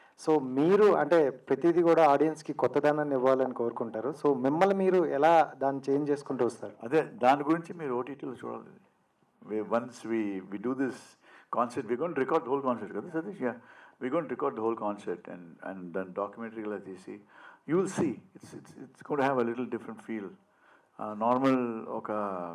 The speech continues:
Speaker 2: కాన్సర్ట్ కాకుండా it has to be something different.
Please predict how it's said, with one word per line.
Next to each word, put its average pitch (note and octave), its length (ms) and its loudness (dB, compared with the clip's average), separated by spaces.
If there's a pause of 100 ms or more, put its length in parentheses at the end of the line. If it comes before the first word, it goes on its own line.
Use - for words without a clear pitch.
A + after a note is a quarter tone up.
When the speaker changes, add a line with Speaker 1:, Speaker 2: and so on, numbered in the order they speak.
(100)
Speaker 2:
కాన్సర్ట్ G#2 420 -6
కాకుండా G2 360 -8 (560)
it - 140 -4
has G#2+ 180 -4
to A2 80 -18
be G#2 120 -6
something F#2 300 -16
different. D2 300 -20